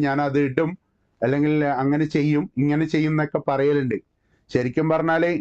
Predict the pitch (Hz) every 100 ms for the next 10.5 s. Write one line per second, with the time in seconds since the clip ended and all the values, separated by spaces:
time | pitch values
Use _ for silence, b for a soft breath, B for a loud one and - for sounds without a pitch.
0 | 131 _ _ 120 123 131 - 165 175 156
1 | 156 151 139 101 - _ _ _ 107 110
2 | 131 143 160 156 139 139 147 151 151 156
3 | 160 151 - 135 135 147 151 160 165 156
4 | 156 147 147 143 - 151 147 127 120 131
5 | 139 143 151 143 139 143 143 131 110 92
6 | _ _ _ _ 110 113 147 - - _
7 | _ _ _ 110 113 117 - 151 156 156
8 | 156 156 147 135 127 127 143 151 151 143
9 | 143 139 131 - _ 107 113 131 135 123
10 | 117 113 131 131 135